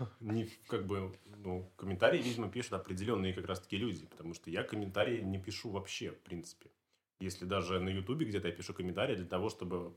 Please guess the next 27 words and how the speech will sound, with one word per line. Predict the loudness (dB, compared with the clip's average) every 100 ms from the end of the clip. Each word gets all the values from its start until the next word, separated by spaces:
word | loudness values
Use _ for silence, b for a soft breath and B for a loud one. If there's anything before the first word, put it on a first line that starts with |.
| _
только | -4 -4 -2
похвалить | -2 6 6 6 0 -10 _ _
автора, | -4 -4 -4 -10 -12 -20 _ _ _ -6
но | 0 2
никак, | 2 2 8 8 6
чтобы | -6 -4 -2 -2 -2 -2
ввязаться | 0 0 -2 -4
в |
какую-то | -8 -8
полемику | -4 -2 2 2 2 -4 -14 -18 -16 -2
и |
отстоять | -2 0 0 0
свое | 2 2
мнение, | 4 2 0
потому | -4 -6 -6
что | -6 -6 -6 -8 -20 _ _
я | -2 0
не | 2
вижу | 2 0 0
в | -2
этом | 0 -2
никакого | -2 -2 -2
смысла, | -2 -2 -2 0 -2
у | -2
меня | 2 2
нет | 2 0
времени | -4 -2 2 2 2 0 -2